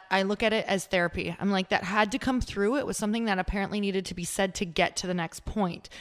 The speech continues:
So sometimes there's parts on your journey where you have to go through, um, uh, let's see, I'm trying to think of a desolate state. Help me. Montana? <laughs> No, Montana's beautiful, right?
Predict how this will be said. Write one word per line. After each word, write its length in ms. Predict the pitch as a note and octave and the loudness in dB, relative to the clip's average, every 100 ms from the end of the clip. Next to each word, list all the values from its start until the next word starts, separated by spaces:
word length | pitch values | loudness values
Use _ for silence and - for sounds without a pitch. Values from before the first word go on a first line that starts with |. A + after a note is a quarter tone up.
| - - | -18 -16
So 140 | - A#3 | 0 2
sometimes 500 | C#4+ D4+ D#4 A#3+ A#3 | 4 2 4 2 4
there's 160 | G#3+ | 2
parts 340 | - - A#3+ B3 | 0 2 2 4
on 120 | G#3+ | 2
your 120 | F3 | 0
journey 380 | F3 A#3+ A3+ F#3+ | 0 2 2 2
where 160 | F#3 F#3+ | 0 0
you 200 | G3 B3 | 0 -2
have 260 | B3 A#3 | -2 -4
to 80 | - | -4
go 240 | F#3 F#3+ G3 | -2 0 -2
through, 480 | - G3 F#3+ F#3 - - - - - - | -2 0 0 0 -4 -14 -20 -20 -6 2
um, 600 | G3 F#3+ F#3 F#3 F3+ F3 _ _ _ _ _ _ - - _ _ - F#3+ - | 4 6 4 2 0 -2 _ _ _ _ _ _ -12 -12 _ _ -8 -6 2
uh, 280 | F3+ F#3 F3 | 4 4 4
let's 220 | F#3+ F#3 | 0 0
see, 220 | - F#3+ F3 | -2 -2 0
I'm 140 | G3+ | 0
trying 160 | G3 G3+ | 0 0
to 40 | |
think 140 | G3 F#3 | -2 -4
of 60 | |
a 40 | F#3 | 0
desolate 420 | F#3+ F3 F#3+ F3 | 0 0 -2 -4
state. 300 | - F#3 E3 | 0 0 0
Help 220 | F3+ F3+ | -2 -2
me. 240 | E3+ E3+ - | -4 -6 -2
Montana? 680 | G3 F#3+ F3+ F3+ G3+ A3 A3+ - - | 2 2 0 0 0 0 -4 -8 0
<laughs> 60 | C4+ D5 C#5 C4+ - - | 0 2 0 0 -2 0
No, 140 | B3+ B3 | 4 8
Montana's 420 | A#3+ A#3 B3 A#3+ | 8 6 2 0
beautiful, 340 | G3+ F#3+ - | 0 -2 -2
right? 240 | F3 F3+ | -4 -6